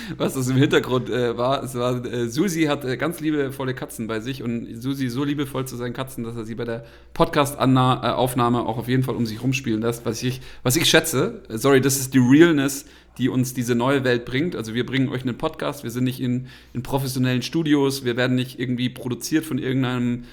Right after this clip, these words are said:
äh, keine Ahnung, Universal oder was auch immer. Äh, dennoch haben wir es geschafft, in den Charts richtig weit oben reinzuschießen. Äh, wenn wir jetzt irgendwie noch, äh, vielleicht, äh, irgendwie einen Sponsor finden für unseren Podcast, dann könnten wir das vielleicht auch noch ein bisschen professioneller betreiben, dass wir regelmäßiger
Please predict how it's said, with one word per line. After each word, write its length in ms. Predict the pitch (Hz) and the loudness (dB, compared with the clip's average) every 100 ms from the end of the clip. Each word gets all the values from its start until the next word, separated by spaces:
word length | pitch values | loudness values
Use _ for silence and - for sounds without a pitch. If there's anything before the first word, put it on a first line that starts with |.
| - - - | -20 -20 -10
äh, 320 | 117 113 117 | -4 -2 -2
keine 180 | - 117 | -2 -2
Ahnung, 180 | 123 113 | 0 0
Universal 600 | 113 117 113 127 135 135 | 0 -2 0 0 0 0
oder 160 | 123 117 | 0 0
was 180 | 127 - | -2 -4
auch 240 | 120 - | -8 0
immer. 380 | 170 156 147 226 - - - - | 2 4 2 0 -10 -20 -20 -4
Äh, 200 | 123 123 | 0 2
dennoch 320 | 120 165 175 | 4 4 4
haben 120 | 147 147 | 4 0
wir 60 | |
es 140 | 143 143 | 0 -2
geschafft, 320 | 131 151 - | -6 -6 -4
in 60 | |
den 100 | 127 | -4
Charts 400 | 113 - 139 - 135 | -4 -4 -4 -4 -2
richtig 320 | 170 165 131 | -2 -2 -2
weit 160 | 143 | -2
oben 180 | 131 143 | 0 -2
reinzuschießen. 800 | 127 131 151 127 - 120 - 180 - - - | 0 0 0 -4 -4 -6 -4 -6 -10 -20 -8
Äh, 240 | 117 120 113 | -2 -2 0
wenn 140 | 131 113 | 0 0
wir 60 | |
jetzt 200 | 151 131 | 0 0
irgendwie 440 | 139 147 147 147 143 - - | 0 0 4 2 2 -12 -12
noch, 260 | - 131 - | -2 -2 0
äh, 300 | 127 127 123 | 2 2 2
vielleicht, 340 | - 127 131 | 0 -2 -2
äh, 100 | 127 | -4
irgendwie 260 | 95 131 131 | -4 2 2
einen 60 | 123 | 2
Sponsor 440 | - 160 190 139 | 2 2 4 2
finden 300 | 135 120 127 | 2 0 -2
für 80 | 127 | -4
unseren 240 | 120 123 | -4 -4
Podcast, 500 | 117 135 - 139 160 | -4 -6 -2 -2 -2
dann 80 | 127 | -4
könnten 180 | 120 131 | -2 -2
wir 40 | |
das 100 | 127 | -2
vielleicht 180 | 127 131 | -4 -4
auch 80 | 127 | -2
noch 120 | 135 | -2
ein 60 | - | 0
bisschen 280 | 208 - 160 | 0 0 0
professioneller 540 | - 147 131 131 143 | -2 -6 -4 -2 0
betreiben, 400 | 131 131 123 131 | -2 -2 0 2
dass 140 | 131 127 | 2 0
wir 100 | 117 | 0
regelmäßiger 680 | 147 143 120 127 117 117 | 0 2 0 -2 -2 -2